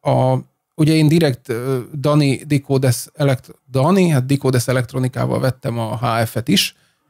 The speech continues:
és pont azért nagyon jó, mert hogy, hogy az egy olyan csalóka dolog, hogy, ö,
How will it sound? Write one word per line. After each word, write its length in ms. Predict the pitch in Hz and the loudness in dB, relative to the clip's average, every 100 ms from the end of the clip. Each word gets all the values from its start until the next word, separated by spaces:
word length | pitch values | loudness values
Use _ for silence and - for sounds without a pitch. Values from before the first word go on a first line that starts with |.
| - | -12
és 120 | 131 | -6
pont 320 | - 294 196 | 0 0 2
azért 300 | 131 127 120 | 0 -2 0
nagyon 320 | 143 131 117 | 0 -2 -2
jó, 260 | 123 160 165 | 2 2 2
mert 240 | 147 147 143 | 0 -2 -2
hogy, 300 | 151 143 131 _ _ _ _ _ _ _ _ _ _ _ _ | -2 -2 -4 _ _ _ _ _ _ _ _ _ _ _ _
hogy 160 | 147 160 | -2 0
az 100 | 170 | 2
egy 120 | 180 | 2
olyan 200 | 190 190 | 4 2
csalóka 500 | - 254 165 135 135 | 2 2 4 2 0
dolog, 340 | 131 147 131 | 2 2 2
hogy, 380 | - 131 120 123 | 0 0 0 2
ö, 160 | 131 | 2